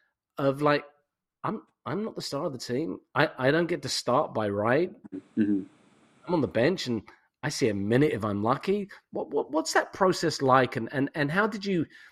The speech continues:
Speaker 1: how did you deal with it mentally?
Speaker 2: To be honest, I think I got lucky in a way, because the process that I'd been through in the past year of,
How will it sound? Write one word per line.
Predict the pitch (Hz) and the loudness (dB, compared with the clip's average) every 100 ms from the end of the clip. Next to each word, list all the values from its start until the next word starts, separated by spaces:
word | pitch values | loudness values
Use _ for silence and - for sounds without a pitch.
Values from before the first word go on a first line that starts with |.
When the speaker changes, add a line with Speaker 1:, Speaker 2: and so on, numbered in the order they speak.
| _ | _
Speaker 1:
how | - 196 | 0 0
did | 196 175 | 2 0
you | 180 | 0
deal | 151 156 | 6 8
with | 151 143 | 8 6
it | 120 | 4
mentally? | 120 139 131 107 101 90 92 _ _ _ _ _ _ _ _ _ _ _ _ _ - _ _ _ | 2 2 2 -2 -4 -6 -12 _ _ _ _ _ _ _ _ _ _ _ _ _ -20 _ _ _
Speaker 2:
To | - | 4
be | 127 | 10
honest, | 147 160 147 | 12 12 10
I | |
think | 131 147 | 10 10
I | 139 | 10
got | 123 113 110 - | 10 6 4 0
lucky | 110 127 131 127 | 6 6 8 6
in | 107 | 6
a | |
way, | 101 92 | 4 2
because | 90 92 104 92 87 - - _ _ _ _ _ | -2 -2 -2 -2 -4 -8 -12 _ _ _ _ _
the | 104 107 107 101 | -2 4 4 4
process | - - 127 127 131 - | -2 4 6 6 4 2
that | 113 | 2
I'd | 101 95 | 2 2
been | 110 110 | 2 4
through | 110 | 4
in | 101 | 2
the | 95 | 0
past | 107 101 - | 0 0 2
year | 104 107 98 | 4 4 4
of, | 90 | -2